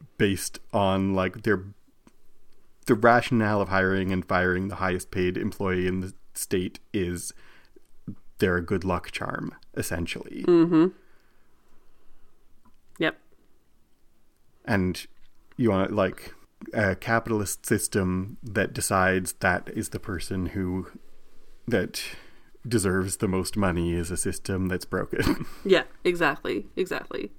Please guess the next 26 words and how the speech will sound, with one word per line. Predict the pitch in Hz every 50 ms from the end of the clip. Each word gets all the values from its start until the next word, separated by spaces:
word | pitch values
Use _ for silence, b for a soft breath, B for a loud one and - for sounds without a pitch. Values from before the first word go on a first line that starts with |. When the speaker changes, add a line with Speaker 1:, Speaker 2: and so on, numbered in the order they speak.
| - -
Speaker 2:
And | 208 202
in | 196
Canada, | 196 - 214 196 196 180 165 156
that's | 160 151 147 -
hockey | - - - - - - 233 226 233 226 B B B B B B B B B
more | 190 180 175 165
than | 160 170 165 165
it | 156 160
is, | 160 156 156 156 151 - - - - - - - B B B B B B B B B
um, | - 175 151 143 135 135 - 156 175 - - - - - - - - - - - - - - - -
football. | - 240 220 226 - 170 151 147 139 147 175 202 B B B B B B B B B B B B -
But, | 175 - - 170 160 147 - - - - - - -
uh, | 160 160 156 147 143 143 147 151 156 - -
and | - 175 180
so | - 180
we | 175 175
don't | 165 190 190 196 135 -
have, | - - 175 170 165 160 151 -
like, | 156 156 147 - - - - - - - - -
college | - - - 165 156 151 147 147 147 147 151 - - - - - -
hockey | - - 156 156 - - 147
teams | - - 143 156 196 226 269 262 - - - - - - - -
Speaker 1:
No. | 135 123 113 -
Speaker 2:
at | - 160 143
all. | 131 127 139 160 208 247 - B B B B B B B B B B
But | 185 170 180 165 -